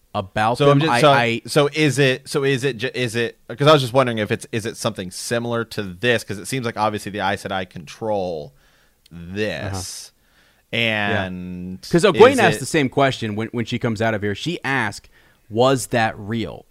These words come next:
Speaker 1: And Shiriam tells her, right, that everyone asked that question. And, and, and that we
Speaker 2: Right.
Speaker 1: don't,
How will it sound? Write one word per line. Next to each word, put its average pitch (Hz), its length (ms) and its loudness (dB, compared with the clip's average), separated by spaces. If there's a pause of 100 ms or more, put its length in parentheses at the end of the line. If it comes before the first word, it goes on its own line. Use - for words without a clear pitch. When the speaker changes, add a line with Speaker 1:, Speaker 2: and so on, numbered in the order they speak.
(120)
Speaker 1:
And 113 100 -4
Shiriam 120 440 0
tells 110 300 -2
her, 101 280 -6 (420)
right, 104 260 0
that 117 120 -2
everyone 113 400 -2
asked 92 200 -12
that 101 140 -10
question. - 440 -16 (640)
And, 117 140 -4 (220)
and, 110 180 -6
and 107 120 -6
that 113 60 0
we 113 40 2
Speaker 2:
Right. 95 160 -2
Speaker 1:
don't, 104 220 -8